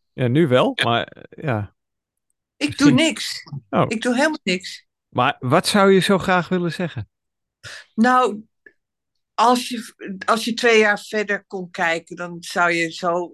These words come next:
Speaker 2: eh, niet meer opsteken. Dat weet ik zeker.
Speaker 1: Oh, maar dit is een mooie. Di-, eh, dit is een mooie om mee af te sluiten. Een visualisatie. Probeer je, en dit zit ook in de rookstop buddy methode,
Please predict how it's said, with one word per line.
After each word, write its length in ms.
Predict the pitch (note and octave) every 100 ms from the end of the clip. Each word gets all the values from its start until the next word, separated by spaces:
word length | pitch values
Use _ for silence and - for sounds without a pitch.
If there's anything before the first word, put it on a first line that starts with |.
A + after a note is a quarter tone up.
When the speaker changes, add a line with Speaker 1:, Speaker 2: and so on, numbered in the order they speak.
| -
Speaker 2:
eh, 500 | A2 D3+ D#3 D#3 E3 - _
niet 320 | F#3 G3+ G3+
meer 120 | F#3
opsteken. 720 | E3 E3 - D3+ D3+ D3+ F3 _ _ - _
Dat 120 | E3+
weet 160 | F3+ E3+
ik 100 | F3
zeker. 540 | D#3+ - - D3+ _ _ _ _ _
Speaker 1:
Oh, 220 | B2 A#2+
maar 140 | B2+
dit 200 | B2 D#3+
is 160 | D#3+ -
een 100 | C3
mooie. 480 | A#2+ C3 B2 F#2 E2
Di-, 160 | A2+ G#2+
eh, 60 |
dit 140 | A#2+ A#2
is 140 | B2
een 80 | A#2
mooie 240 | B2+ B2
om 60 | A2
mee 160 | G2+ G2
af 160 | -
te 100 | -
sluiten. 440 | - F#2 G2+ - G#2+
Een 80 | G#2+
visualisatie. 1080 | C#3+ A#2 A2+ A2 A2+ A2 A2+ A2+ - - _ - - - - - -
Probeer 440 | A#2+ A2+ D3+ F3+
je, 380 | D#3+ A#2+ D3 F3 -
en 300 | F2+ F#2+ -
dit 200 | F#2 F#2+
zit 200 | - G2+
ook 200 | D3 -
in 140 | C#3
de 60 | C3
rookstop 520 | B2 A#2+ - B2+ A2
buddy 220 | A2+ G#2+
methode, 580 | G2+ G2+ G#2+ G2 G2+